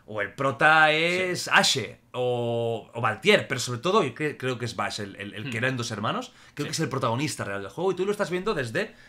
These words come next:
Speaker 1: desde, desde al lado. Entonces ya un protagonista que es tan poco carismático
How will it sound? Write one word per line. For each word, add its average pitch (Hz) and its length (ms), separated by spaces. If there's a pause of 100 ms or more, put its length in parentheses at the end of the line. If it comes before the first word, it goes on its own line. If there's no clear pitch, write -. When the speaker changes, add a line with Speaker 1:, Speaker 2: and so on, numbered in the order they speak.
(260)
Speaker 1:
desde, 151 300
desde 143 240
al 131 100
lado. 120 300 (260)
Entonces 175 260
ya 208 120
un 180 80
protagonista 170 560
que 123 60
es - 240 (100)
tan 202 340
poco 196 400
carismático 143 1000